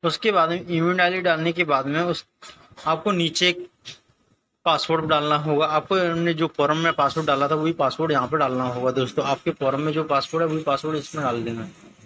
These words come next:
उसके बाद में दोस्तों, यहाँ पे ये देखिए दोस्तों, ये captcha दिया हुआ है, यहाँ पे आपको captcha डाल देना है।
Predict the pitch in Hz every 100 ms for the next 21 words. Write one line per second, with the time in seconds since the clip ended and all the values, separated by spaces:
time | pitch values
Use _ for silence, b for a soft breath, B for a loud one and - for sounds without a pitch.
0 | - 165 - 214 170 156 175 175 196 180
1 | 156 175 170 165 160 175 156 175 170 156
2 | 139 - 151 147 147 147 147 143 143 170
3 | 151 185 180 165 - 170 147 135 131 131
4 | 120 117